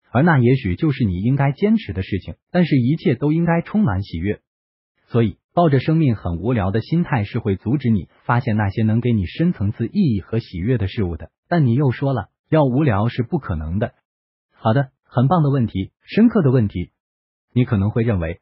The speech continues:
有我和伯特共同写作的《一切都闪耀着光芒》这本书的题目，意味着我认为所有事物都在闪耀。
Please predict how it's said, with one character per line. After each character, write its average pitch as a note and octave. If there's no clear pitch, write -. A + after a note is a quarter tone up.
有 D3+
我 A#2+
和 A#2+
伯 A#2
特 D#3+
共 F3+
同 B2+
写 D#2+
作 B2
的 E2
《一 C3
切 E3+
都 D3
闪 F2+
耀 A#2+
着 F#2
光 D3
芒》 E2+
这 C3
本 F2
书 A#2+
的 G#2+
题 F2
目， G2+
意 F3
味 E3+
着 A#2+
我 F#2
认 A#2+
为 G#2
所 B2+
有 A2+
事 C#3
物 F#2+
都 C#3
在 B2+
闪 F2
耀。 B2+